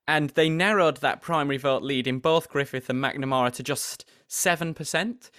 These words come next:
back in twenty nineteen. And they're really hoping that this time around they might be able to challenge Labour in moving to that second preference round. So, yes, they are a threat, because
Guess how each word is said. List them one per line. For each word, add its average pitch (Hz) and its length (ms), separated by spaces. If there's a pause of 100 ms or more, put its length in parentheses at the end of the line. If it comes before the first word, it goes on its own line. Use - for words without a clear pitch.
(200)
back 143 180
in 147 80
twenty 139 320
nineteen. 135 600 (340)
And 156 120
they're 151 120
really 165 280
hoping 143 340
that 131 120
this 156 160
time 135 240
around 127 220
they 131 80
might 139 200
be 135 60
able 127 160
to - 120
challenge 147 580
Labour 120 260
in 120 140
moving 131 400
to - 80
that - 240 (260)
second 135 380
preference 127 440
round. 123 300
So, 139 320 (340)
yes, 202 400
they 151 240
are 147 520
a - 80
threat, - 560
because 131 440